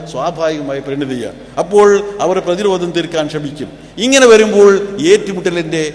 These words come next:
മാർഗം സ്വീകരിക്കേണ്ടി വരുന്നു. ഒരു ജനാധിപത്യത്തിൽ ഒ-, ഒരിക്കലും ഇത് സംഭവിക്കാൻ പാടില്ലെങ്കിലും നമ്മൾ മനസ്സിലാക്കേണ്ടത് ജർമ്മനിയിൽ ഹിറ്റ്ലർ വന്നത് പട്ടാള വിപ്ലവത്തിലൂടെയല്ല, ബലം പ്രയോഗിച്ചുകൊണ്ടല്ല, ജനാധിപത്യത്തിലൂടെ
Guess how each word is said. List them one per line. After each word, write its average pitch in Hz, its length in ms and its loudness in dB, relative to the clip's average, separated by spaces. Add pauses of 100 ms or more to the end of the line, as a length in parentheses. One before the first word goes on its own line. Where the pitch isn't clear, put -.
(160)
മാർഗം 151 360 -4
സ്വീകരിക്കേണ്ടി 147 520 -6
വരുന്നു. 120 220 -6 (340)
ഒരു 175 160 0
ജനാധിപത്യത്തിൽ 220 880 2
ഒ-, 226 160 -2 (100)
ഒരിക്കലും 220 400 -2
ഇത് 202 160 -6
സംഭവിക്കാൻ 214 420 0 (120)
പാടില്ലെങ്കിലും 208 560 4 (600)
നമ്മൾ 180 220 0 (140)
മനസ്സിലാക്കേണ്ടത് 202 840 4 (680)
ജർമ്മനിയിൽ 214 640 4 (440)
ഹിറ്റ്ലർ 208 380 2 (360)
വന്നത് 190 460 4 (260)
പട്ടാള 175 480 4 (140)
വിപ്ലവത്തിലൂടെയല്ല, 160 880 2 (640)
ബലം 208 300 4
പ്രയോഗിച്ചുകൊണ്ടല്ല, 214 840 6 (540)
ജനാധിപത്യത്തിലൂടെ 214 1160 2